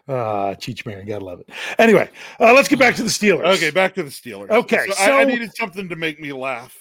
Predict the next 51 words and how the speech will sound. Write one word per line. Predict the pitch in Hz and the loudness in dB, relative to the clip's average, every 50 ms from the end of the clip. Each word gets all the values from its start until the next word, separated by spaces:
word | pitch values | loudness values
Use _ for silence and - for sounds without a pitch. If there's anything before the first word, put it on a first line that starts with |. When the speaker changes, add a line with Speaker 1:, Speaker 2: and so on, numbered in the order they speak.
| _ - | _ -16
Speaker 1:
so | - - 254 254 254 262 | -8 -2 2 2 2 2
Speaker 2:
so. | - - 233 233 - _ _ _ _ | -2 -8 -12 -14 -16 _ _ _ _
Speaker 1:
we're, | 285 285 247 254 285 | -6 -2 -2 -2 0
we're | 254 262 247 | 0 -2 -4
still | - - 302 330 269 | -2 -2 -4 -4 -4
gonna | 311 285 240 | -4 -6 -6
t-, | - 226 | -6 -6
be | 202 233 220 | -6 -6 -6
talking | - 220 226 220 185 | -2 0 0 0 0
about | 208 180 180 - | 0 0 0 -2
this | - 170 120 113 | -2 -8 -8 -4
game | 180 180 180 156 | -2 -2 -2 -2
'cause | 123 135 | -4 -6
I | 143 | -6
have | 131 - | -6 -6
plenty | - 185 180 160 | -8 -8 -8 -8
of | - | -4
questions, | - 175 143 - 139 135 | -4 -6 -4 -4 -10 -10
but | 107 175 175 - | -10 -10 -10 -6
let's | 220 262 302 - - | -4 -4 -4 -6 -10
get | - 156 247 254 - _ | -6 -6 -6 -6 -6 _
to | - 202 220 202 202 180 - _ _ _ _ _ _ _ _ _ - | -8 -4 -4 -2 -2 -4 -8 _ _ _ _ _ _ _ _ _ -10
kind | - 254 294 285 | -4 -2 -2 0
of | 233 | 0
the | 214 | 0
main | 185 202 202 196 - | 0 0 -2 -2 -6
crux | - - - - 190 220 208 - - - | -8 -14 -6 -2 0 0 0 -2 -6 -8
of | 165 131 | -8 -8
the | 120 | -10
title | - - - 208 202 175 | -10 -8 -6 -4 -4 -4
of | 156 | -4
the | 139 | -6
show, | 131 - - 208 214 202 160 123 117 - _ _ - - - _ _ | -8 -8 -4 -2 0 0 0 -2 -4 -8 _ _ -20 -20 -20 _ _
trying | - - 247 311 349 339 | -6 0 0 2 2 2
to | 277 | 0
figure | - - 240 226 185 190 185 | 2 2 0 2 4 4 4
out | 185 180 - | 4 4 2
this | - 151 - - | -2 -8 -8 -6
Steelers | - 175 165 160 135 - | -6 -4 -4 -4 -6 -8
twenty | - 156 151 143 | -8 -8 -8 -8
twenty, | - - 143 147 139 131 - _ _ _ | -8 -8 -8 -8 -8 -10 -12 _ _ _
the | - 147 131 | -10 -10 -10
twenty | - - 170 185 196 180 | -8 -2 0 0 0 0
twenty-two | - 135 165 151 139 - 147 | -2 -6 -8 -8 -8 -10 -12
team. | 131 - 123 - _ _ _ _ _ _ _ _ _ _ _ _ _ _ _ _ _ _ _ _ _ _ _ _ _ _ _ _ | -12 -12 -16 -18 _ _ _ _ _ _ _ _ _ _ _ _ _ _ _ _ _ _ _ _ _ _ _ _ _ _ _ _
What's | - - 381 - - - | 0 0 0 0 -2 -2
their, | - 349 349 330 294 | 0 0 0 0 -2
what, | 214 190 175 269 - - 240 | -4 -6 -10 -10 -10 -10 -4
what's | 254 349 339 - - | -4 -4 -4 -2 -4
their | - - 392 349 | -2 0 0 2
identity? | 285 277 247 143 113 151 143 160 202 185 120 110 101 - _ | 0 0 -2 -2 -2 0 0 2 0 -2 -4 -8 -14 -20 _